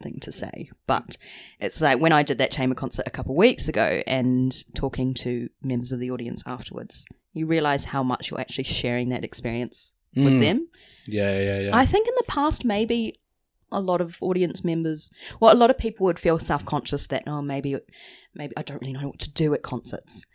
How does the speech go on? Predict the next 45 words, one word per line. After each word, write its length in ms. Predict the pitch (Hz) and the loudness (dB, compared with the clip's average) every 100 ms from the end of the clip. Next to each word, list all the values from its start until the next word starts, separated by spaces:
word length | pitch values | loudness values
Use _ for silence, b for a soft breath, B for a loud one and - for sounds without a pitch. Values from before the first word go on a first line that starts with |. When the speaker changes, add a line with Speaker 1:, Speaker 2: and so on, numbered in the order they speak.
| _ _ | _ _
Speaker 1:
and 360 | 135 123 120 - _ _ _ _ _ | -10 -8 -8 -10 _ _ _ _ _
I 120 | 135 | -12
don't 200 | 139 131 | -8 -6
know 60 | 135 | -6
what 120 | 139 | -6
the 140 | 160 | -2
etiquette 360 | 170 165 - - | -2 -2 -6 -6
is." 360 | 139 131 127 - | -4 -4 -6 -8
And, 100 | 120 | -2
you 80 | 185 | 4
know, 160 | 180 165 | 6 6
people 340 | - 302 269 | 4 2 2
do 140 | 208 196 | 4 4
have 140 | 175 | 6
those 160 | 147 135 | 2 2
insecurities 520 | 127 - 131 117 120 | -2 -2 -2 -2 -4
with 120 | 123 | -8
attending 460 | 123 - 127 110 110 | -6 -2 -2 -2 -8
concerts. 460 | 104 92 - - - - | -10 -12 -12 -14 -16 -8
Speaker 2:
I 100 | 117 | -6
think 120 | 127 | -4
especially 360 | 110 - 101 90 | -2 -2 -2 -4
with 60 | - | -6
classical 360 | 85 - - | -8 -8 -8
music, 320 | 78 73 78 - | -12 -10 -10 -4
Speaker 1:
Mm. 280 | - 185 127 | 4 6 6
Speaker 2:
there's 160 | 120 98 | 0 -2
definitely 340 | 95 - 87 | -4 -4 -4
still 220 | - 90 | -4 -4
that 180 | 82 80 | -6 -8
kind 200 | - 82 | -8 -8
of 180 | 78 78 - - | -10 -12 -18 -14
certain 400 | 95 - 95 87 | -4 -2 -2 -4
way 100 | 85 | -6
you 80 | 82 | -6
behave 360 | 80 87 80 76 | -8 -8 -8 -8
in 80 | 80 | -8
a 20 | |
concert 280 | - 147 - | -4 -4 -6
Speaker 1:
Yeah. 40 | |
Speaker 2:
hall. 200 | 90 85 - _ _ | -12 -14 -16 _ _
Speaker 1:
But 160 | 202 185 | 2 6
now 460 | 196 226 208 107 | 6 8 8 8
I 160 | 117 156 | 6 6
think 600 | - 175 123 - - | 2 4 2 0 -14